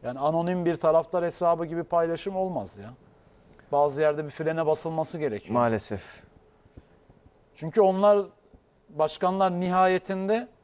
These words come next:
Speaker 1: ne kadar zaman zaman sert açıklama yapsalar da bir yerde durmayı biliyorlar yani. Ama sosyal medya hesabını yöneten kişiler, e, kim tarafından o fikirler veriliyorsa hiç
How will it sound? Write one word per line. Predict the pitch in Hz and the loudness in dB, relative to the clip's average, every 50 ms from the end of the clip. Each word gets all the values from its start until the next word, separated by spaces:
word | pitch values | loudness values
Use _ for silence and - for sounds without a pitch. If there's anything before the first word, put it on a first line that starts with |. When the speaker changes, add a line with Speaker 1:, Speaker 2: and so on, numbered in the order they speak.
| _ | _
Speaker 1:
ne | 151 175 | -6 -4
kadar | 180 - 185 180 180 170 | 0 0 0 2 2 0
zaman | 156 143 170 165 170 170 165 | 0 0 -2 0 0 -2 0
zaman | 156 170 170 170 170 | 0 0 0 0 -2
sert | - - 180 175 170 - | 0 0 0 0 0 -2
açıklama | 165 - - - - 170 170 170 | -6 -8 -8 -6 -4 -2 0 0
yapsalar | 170 170 151 - - 180 180 190 180 160 151 | 0 0 -2 0 -2 2 2 4 2 2 2
da | 151 180 196 208 - _ _ _ _ _ _ _ _ | 0 0 -2 -2 -4 _ _ _ _ _ _ _ _
bir | 143 147 185 | -6 0 6
yerde | 196 185 180 180 175 185 196 165 151 | 8 8 8 8 4 4 2 4 4
durmayı | 185 180 180 180 185 190 185 165 | 4 4 4 4 2 2 2 0
biliyorlar | 170 175 175 190 185 170 151 131 120 | -2 2 2 4 4 4 4 2 0
yani. | 123 107 101 101 101 104 107 - _ _ _ _ _ _ _ _ - | 0 -6 -10 -12 -16 -18 -18 -20 _ _ _ _ _ _ _ _ -8
Ama | 127 160 185 185 175 - - - - _ _ _ - - - _ - - _ _ - | -4 0 0 0 0 0 -2 -10 -20 _ _ _ -20 -20 -20 _ -20 -20 _ _ -20
sosyal | - - 160 151 - - 175 180 175 175 | -6 -2 -2 -2 0 2 2 2 2 2
medya | 180 185 180 165 190 185 | 0 -4 0 2 2 2
hesabını | 180 - - 185 175 175 165 180 180 185 | 2 2 2 2 2 2 2 0 -4 -4
yöneten | 185 180 180 175 180 180 175 170 165 - 190 180 175 180 - - | -4 -2 -2 -2 -2 -2 -4 -6 -4 0 -2 -2 -2 -4 -10 -14
kişiler, | - - - 180 180 202 214 220 - - _ _ _ _ _ _ _ _ _ _ _ _ _ - | -14 -10 -8 -2 2 2 2 2 -2 -8 _ _ _ _ _ _ _ _ _ _ _ _ _ -14
e, | 101 95 95 | -14 -14 -14
kim | - - 165 165 165 | -12 -10 -10 -8 -2
tarafından | - 170 160 160 156 160 160 165 165 | 0 0 0 0 0 -2 -4 -4 -2
o | 165 | -4
fikirler | 156 - 143 - - 160 165 165 165 165 | -4 -6 -8 -8 -6 -2 2 2 2 2
veriliyorsa | 160 175 170 175 175 180 160 143 - - 185 | 0 -2 -2 0 0 0 0 -2 -2 -4 -4
hiç | 175 - - - | -4 -4 -10 -10